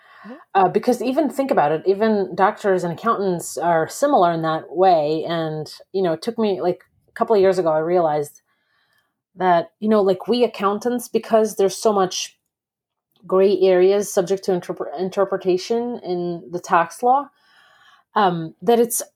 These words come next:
Speaker 2: it's only black and white on certain things. Everything else is gray, and how you interpret it and how risky it is and how viable the p-, possible defense is,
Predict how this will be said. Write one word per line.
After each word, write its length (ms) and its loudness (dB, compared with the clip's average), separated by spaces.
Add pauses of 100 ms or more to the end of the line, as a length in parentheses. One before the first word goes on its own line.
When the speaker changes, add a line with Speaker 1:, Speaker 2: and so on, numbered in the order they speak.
(160)
Speaker 2:
it's 160 -2
only 300 4
black 300 2
and 100 0
white 240 2
on 280 -2
certain 340 -2
things. 680 -8
Everything 400 -2
else 280 0
is 120 -2
gray, 580 -2
and 540 -6 (480)
how 200 2
you 160 0
interpret 480 -2
it 220 4
and 180 0
how 560 2
risky 440 0
it 60 0
is 220 2
and 100 -8
how 480 2 (380)
viable 640 4
the 160 2
p-, 120 -14
possible 500 -2
defense 480 -2
is, 300 0